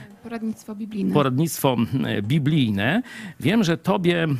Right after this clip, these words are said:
Speaker 2: e, bardzo droga jest statystyka, znaczy, p-, badanie tego, co się dzieje,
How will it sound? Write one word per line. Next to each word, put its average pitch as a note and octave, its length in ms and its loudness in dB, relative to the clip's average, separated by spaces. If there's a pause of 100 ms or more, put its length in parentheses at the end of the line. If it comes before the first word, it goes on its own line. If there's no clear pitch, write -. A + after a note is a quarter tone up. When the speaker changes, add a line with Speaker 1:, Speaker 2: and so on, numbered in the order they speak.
(160)
Speaker 2:
e, B2 80 0
bardzo D3 440 2
droga C#3+ 420 2
jest C3 480 -2
statystyka, - 760 0
znaczy, G#2+ 300 -4
p-, - 140 -10 (360)
badanie B2 520 2
tego, B2+ 540 -2
co D#3 140 0
się C3+ 180 0
dzieje, C#3 540 2